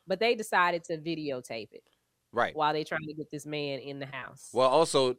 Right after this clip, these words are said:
Speaker 2: there was also a second video of, uh, because his, it, they say the commotion was so loud that it triggered one of the neighbors',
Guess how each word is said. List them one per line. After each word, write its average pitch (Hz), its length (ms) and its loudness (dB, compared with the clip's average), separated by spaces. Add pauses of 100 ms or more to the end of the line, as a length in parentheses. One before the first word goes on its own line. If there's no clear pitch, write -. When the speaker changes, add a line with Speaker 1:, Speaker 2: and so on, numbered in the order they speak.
Speaker 2:
there 135 140 6
was 127 100 -2
also 151 240 6
a 123 60 -2
second 165 400 0
video 117 560 2
of, 110 340 4
uh, 104 280 2
because 117 360 0
his, 127 220 -6
it, 127 240 -6
they 123 120 0
say 156 200 0
the 131 100 -2
commotion 123 460 -4
was 113 160 -4
so 127 180 2
loud 117 520 8
that 110 120 4
it 104 120 -4
triggered 123 580 -2
one 120 120 0
of 110 100 -8
the 107 100 0
neighbors', 110 680 -2